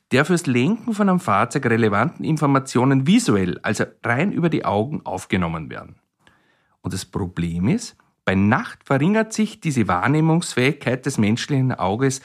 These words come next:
um ganze achtzig Prozent. Wir nehmen also nur mehr ein Fünftel wahr. Und Ziel für Fußgänger und Radfahrer muss es also sein, in dieses Fünftel reinzugehören.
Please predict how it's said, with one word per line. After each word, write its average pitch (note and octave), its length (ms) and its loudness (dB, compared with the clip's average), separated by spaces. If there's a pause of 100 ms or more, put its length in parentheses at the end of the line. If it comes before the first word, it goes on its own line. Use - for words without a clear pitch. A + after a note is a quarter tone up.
(260)
um C#3 180 2
ganze C#3 520 0
achtzig - 500 -4
Prozent. C#3+ 640 0 (500)
Wir G#2+ 100 2
nehmen D3 500 4
also C#3 220 0
nur D3+ 340 8
mehr A#3 180 0
ein - 60 -2
Fünftel E3+ 880 0
wahr. F#2 520 0 (560)
Und C3+ 180 0
Ziel C#4+ 240 4
für B3 100 2
Fußgänger A3 520 2
und E3 100 4
Radfahrer C#3 640 0 (300)
muss D#3 200 2
es G#3 140 2
also D3 240 4
sein, A#2+ 260 0
in E3 140 2
dieses F#3 260 0
Fünftel F3 580 2
reinzugehören. G#2+ 1120 0